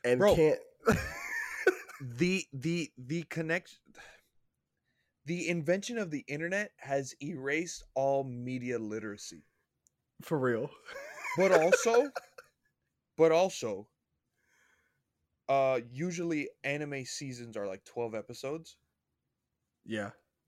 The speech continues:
Speaker 2: It's only been four. Re-fucking-lax.
Speaker 1: That's what
Speaker 2: Keep
Speaker 1: I'm
Speaker 2: watching
Speaker 1: saying.
Speaker 2: the show.
Speaker 1: <laughs> That's what I'm saying. <laughs> Bro, it's ridiculous. Like,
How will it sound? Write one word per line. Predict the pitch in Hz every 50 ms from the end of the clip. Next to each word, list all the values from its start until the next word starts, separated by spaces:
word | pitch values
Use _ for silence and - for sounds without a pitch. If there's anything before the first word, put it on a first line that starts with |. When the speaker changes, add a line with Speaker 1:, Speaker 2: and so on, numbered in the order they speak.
| _ _ _ _ _ _ _
Speaker 2:
It's | - 160 156 -
only | 196 202 220 214 208 196
been | 185 175 170 165 151
four. | - - 165 156 151 156 151 156 190 - _ _ _ _ _ _ _ _ _ _ _ _ _ _ - - _ _ _ _ _ - - - 139 131 - -
Re-fucking-lax. | 175 175 196 233 247 214 - - - 247 233 233 - 240 190 165 160 147 139 113 - - - - - - - _ _ _ _ _ -
Speaker 1:
That's | 202 - -
what | 269 247
Speaker 2:
Keep | 254 220
Speaker 1:
I'm | 240 185
Speaker 2:
watching | 175 208 226 - 269 233
Speaker 1:
saying. | 214
Speaker 2:
the | 190 156
show. | - - 180 170 151 120 - -
Speaker 1:
<laughs> | - -
That's | - - - -
what | 226 - -
I'm | 196 208 147 -
saying. | - - - - 156 180 - -
<laughs> | 214 - - - - - - 165 - - - 156 - - - 165 165 - - - - - - - - - - - - - - - _ -
Bro, | 339 349 370 -
it's | 269 269 -
ridiculous. | - 233 202 175 190 226 254 - 247 208 175 131 117 - -
Like, | 156 147 135 120 123 -